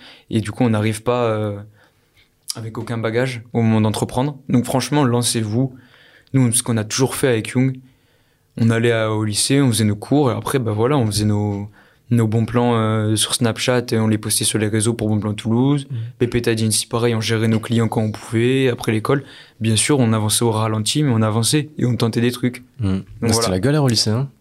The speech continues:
Speaker 1: Mhm.
Speaker 2: On devait réviser le bac, et ouais, je me rappelle, on faisait trois postes par jour.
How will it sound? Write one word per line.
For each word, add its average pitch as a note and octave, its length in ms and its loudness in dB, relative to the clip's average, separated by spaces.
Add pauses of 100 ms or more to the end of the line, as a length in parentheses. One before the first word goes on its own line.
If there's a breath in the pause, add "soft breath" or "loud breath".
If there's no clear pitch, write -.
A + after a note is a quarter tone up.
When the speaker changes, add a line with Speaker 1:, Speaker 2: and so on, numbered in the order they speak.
(140)
Speaker 1:
Mhm. C#3+ 80 4
Speaker 2:
On A2+ 40 2
devait G2+ 240 2
réviser G#2 240 2
le G#2 80 0
bac, C3+ 500 -2
et F#2+ 440 0
ouais, A2 100 2
je F#2 60 -6
me F#2 60 -2
rappelle, F2 160 -4
on A2 60 -4
faisait F#2 160 -6
trois - 380 -4
postes C#3 320 0
par A2+ 300 -4
jour. A#2+ 340 -6